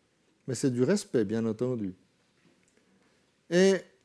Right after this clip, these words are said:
quand on regarde nous, puis on regarde lui, comment est-ce qu'on pourrait pas ne rester,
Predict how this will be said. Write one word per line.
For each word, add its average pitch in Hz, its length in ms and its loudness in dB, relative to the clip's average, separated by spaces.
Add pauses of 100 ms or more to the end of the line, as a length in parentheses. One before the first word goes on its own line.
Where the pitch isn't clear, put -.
(540)
quand 180 220 0
on 170 140 2
regarde 175 360 6
nous, 196 360 6 (1000)
puis 135 100 -4
on 127 80 -2
regarde 123 240 -2
lui, 107 380 -4 (1900)
comment 175 140 -2
est-ce 180 80 -4
qu'on 147 140 -4
pourrait 135 260 -2
pas 147 400 -2
ne 127 120 -4
rester, 127 420 -6